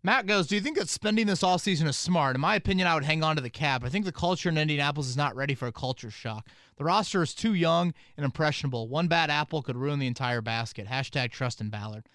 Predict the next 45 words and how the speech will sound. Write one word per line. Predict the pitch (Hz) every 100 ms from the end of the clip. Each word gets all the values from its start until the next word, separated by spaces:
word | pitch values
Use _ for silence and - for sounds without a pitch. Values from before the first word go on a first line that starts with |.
| _ _ _ _
Um, | 233 254 220
I, | 226
I | 240
think | 330
that's | 311 240
a |
fine | - 214 208 202
line, | 175 190 196
Matt, | 190 196 196
that | 175
you've | 156 123
walked | 143 170 -
for | 151
three | - 165 165
years, | 151 165 180 165
and | 147 139
I, | 131
I'm, | 139 160 160
I'm | 143 165
ready | 160 151
to | 139
walk | 135 139 143
on, | 139 127 123 - - _ _ _
um, | 131 120 120 117 113 - 143
a |
bit | 143
of | 139
a | 123
different | 131 131 117
line | 117 120
in | 117
year | 110
four. | - 123 113
I'm | - _ _ _
not | 403 349
saying | - 170 196 196
just | 151 120
bring | 139 170 165
in | 165
a |
bunch | 143 156 123
of | 101 110
jackasses, | - 139 147 214 113 104 107 143 160
but, | 143 202
like, | 208 190 -